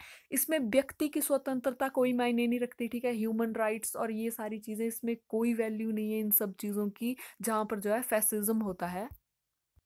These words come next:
जो फैसिज्म है उसमें जो शक्तियाँ हैं वो पूरी तरह से जो है, अ, गवर्नमेंट के हाथ में चली जाती है, ठीक है? अ, इसमें जो है राज्य को ही सर्वोपरि माना जाता है, सबसे, अ,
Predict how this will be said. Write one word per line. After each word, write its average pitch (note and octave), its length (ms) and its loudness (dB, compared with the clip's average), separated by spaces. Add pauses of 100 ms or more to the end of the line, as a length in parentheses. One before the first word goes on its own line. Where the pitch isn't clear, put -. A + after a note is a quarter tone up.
(520)
जो A#3+ 280 4
फैसिज्म A#3+ 760 0
है A3 360 0
उसमें C4+ 300 2
जो C4+ 100 -2
शक्तियाँ B3+ 500 0
हैं G3 120 2
वो C4 200 2 (140)
पूरी C#4 240 4
तरह A#3 400 -2
से B3 180 2
जो A3 140 0
है, G#3 240 0 (380)
अ, G#3 160 6
गवर्नमेंट A#3 540 4
के - 120 -2
हाथ G3+ 180 -4 (120)
में G3+ 80 0
चली G3+ 260 0
जाती F#3+ 260 -4
है, A3 100 -2
ठीक A3+ 180 -4
है? B3+ 160 -2 (380)
अ, G#3+ 160 2
इसमें C4 380 2
जो B3 100 2
है A#3+ 180 2
राज्य A#3+ 480 4
को B3 240 2
ही C#4 300 -2 (160)
सर्वोपरि A3+ 680 0
माना G#3 280 -4
जाता G3 260 -4
है, G#3+ 60 -2
सबसे, B3+ 480 -4
अ, A3+ 300 -4